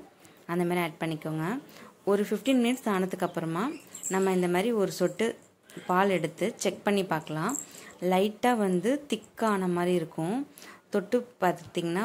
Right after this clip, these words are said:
உங்களுக்கு வந்து ஒரு திக் கன்சிஸ்டன்சி இருக்கும். அதை நீங்க டேஸ்ட் பண்ணி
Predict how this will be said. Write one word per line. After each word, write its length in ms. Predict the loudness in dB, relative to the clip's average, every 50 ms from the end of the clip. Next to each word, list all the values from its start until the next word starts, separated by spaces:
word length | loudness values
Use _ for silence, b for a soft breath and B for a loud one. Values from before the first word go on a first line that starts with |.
| 0 0
உங்களுக்கு 280 | -2 -2 -4 -6 -6 -6
வந்து 180 | -4 -4 -6 -6 -4 -4
ஒரு 100 | -6 -6 -6 -8 -8
திக் 200 | -8 -8 -12 _ _ -2
கன்சிஸ்டன்சி 580 | 0 0 0 -2 -2 -2 0 0 0 0 0 -2 -4
இருக்கும். 340 | -6 -6 -6 -4 -2 -2 -4 -6 B B B B B B B B -4
அதை 140 | 0 2 2 4 4
நீங்க 160 | 4 2 2 0 -2 -4 -4 -4 -6 -6 -8 -10 -14 B B B B B B B B 2
டேஸ்ட் 260 | 4 4 4 2 0 0
பண்ணி 140 | 0 0